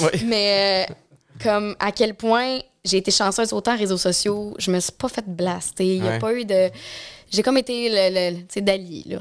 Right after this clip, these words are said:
Speaker 2: C'était un peu
Speaker 1: Mais c-, puis c'est tough, euh, tu sais, ce qu'on entend souvent aussi chez les, les ados, les enfants,
Speaker 2: Mm.
Speaker 1: euh, qui deviennent connus, qui, qui, qui ont, qui ont des rôles à la télé, par exemple, c'est la dynamique à l'école.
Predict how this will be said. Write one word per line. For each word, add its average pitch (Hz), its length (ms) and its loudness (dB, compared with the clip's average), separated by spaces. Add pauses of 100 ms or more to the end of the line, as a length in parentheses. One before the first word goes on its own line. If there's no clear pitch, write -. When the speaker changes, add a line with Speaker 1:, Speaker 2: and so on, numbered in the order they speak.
(140)
Speaker 2:
C'était 185 300 -2
un 180 160 -4
peu - 180 -8
Speaker 1:
Mais 120 160 0
c-, 165 180 -6
puis - 120 -6
c'est 135 220 -4
tough, 214 360 -4
euh, 110 320 0
tu - 60 -12 (960)
sais, - 100 -8
ce - 80 -2
qu'on 131 160 -2
entend 120 260 -2
souvent 156 300 -2
aussi 170 360 -4
chez - 240 0
les, 110 440 0
les 98 840 -4
ados, 110 320 0
les 107 160 -2
enfants, 117 480 -2
Speaker 2:
Mm. - 360 -12
Speaker 1:
euh, 101 100 -2
qui - 160 -16
deviennent 104 440 -2
connus, 117 500 -2
qui, - 120 -16 (220)
qui, - 180 -20
qui - 120 -6
ont, 78 340 -4
qui - 100 -10
ont 80 280 -4
des 92 200 -4
rôles 107 240 0
à 98 40 -2
la 87 100 -4
télé, 104 260 -2
par 117 120 -2
exemple, 123 300 -4 (760)
c'est - 240 -2
la 110 120 2
dynamique 117 380 -4
à 117 40 0
l'école. 131 400 0